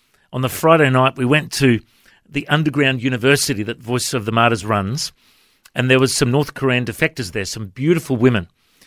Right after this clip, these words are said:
Now, one thing I didn't know is that about eighty percent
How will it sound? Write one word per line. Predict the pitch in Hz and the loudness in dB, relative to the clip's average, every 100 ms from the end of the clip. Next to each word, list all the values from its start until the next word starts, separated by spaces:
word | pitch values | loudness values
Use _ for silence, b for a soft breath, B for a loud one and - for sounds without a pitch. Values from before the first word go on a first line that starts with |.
| _ _ | _ _
Now, | 131 123 - _ | 0 0 0 _
one | - 214 | -2 0
thing | 202 | 0
I | 139 | -2
didn't | 139 190 | 0 -2
know | 131 101 147 - _ _ _ _ _ - | 0 0 0 -6 _ _ _ _ _ -12
is | 117 | -6
that | 123 | 0
about | 120 120 139 | 2 2 2
eighty | 175 | 0
percent | - 139 - 160 - | -2 -6 -4 -6 -8